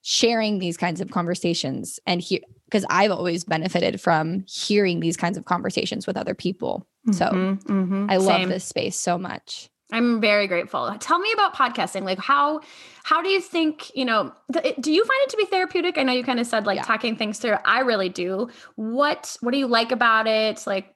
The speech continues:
Speaker 2: what, how has it transpired over the last year?
Speaker 1: Um, yes, I find it to be incredibly therapeutic, um, because especially as a three five,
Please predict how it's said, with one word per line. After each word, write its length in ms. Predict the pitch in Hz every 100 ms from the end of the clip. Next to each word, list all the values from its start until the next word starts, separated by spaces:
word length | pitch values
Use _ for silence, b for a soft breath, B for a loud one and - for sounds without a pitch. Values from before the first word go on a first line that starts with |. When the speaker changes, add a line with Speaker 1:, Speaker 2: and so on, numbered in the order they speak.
| -
Speaker 2:
what, 300 | 214 220 214
how 180 | 277
has 120 | 294 262
it 140 | 247
transpired 500 | - 208 - 196 185
over 140 | 170
the 80 | 170
last 320 | 170 180 -
year? 320 | 196 - - - _ _ - B B B B
Speaker 1:
Um, 200 | 240 240 196
yes, 260 | 208 202
I 80 | -
find 200 | - 196
it 100 | 190
to 60 | -
be 160 | 185
incredibly 480 | 170 170 190 165 160
therapeutic, 680 | 165 147 - - - - - -
um, 440 | 196 190 185 180 -
because 640 | 214 220 190 185 185 - _ -
especially 420 | 202 - 196 196
as 100 | 196
a 60 | 214
three 240 | - 190
five, 600 | 196 175 165 139 190 -